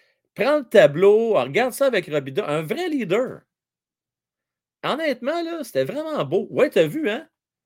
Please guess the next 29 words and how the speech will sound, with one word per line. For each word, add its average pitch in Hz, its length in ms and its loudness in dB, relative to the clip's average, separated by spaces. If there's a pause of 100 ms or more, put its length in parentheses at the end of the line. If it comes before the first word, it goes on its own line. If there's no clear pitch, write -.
(140)
Oui. 170 640 -4 (1800)
Tu - 60 -14
sais, 285 120 -2
des 196 140 0
fois, 214 460 -4 (500)
là, 240 140 4
on 214 100 0
a 156 80 2
vu 214 120 0
qu'un 170 160 -2
petit - 160 -8
aperçu. 160 640 -4 (380)
C'est - 100 -10
des 196 120 0
choses 277 220 0
de 175 80 0
même, 170 280 -4
des 120 100 -2
fois, 160 140 -6
qu'on 120 200 -6
sait 113 200 -8
pas. 127 260 -8 (640)
Tu - 160 -20
sais, 247 80 -20
quand 175 180 -6
on - 80 -2
parle 165 220 -2
du 113 160 -8
leadership, 135 640 -4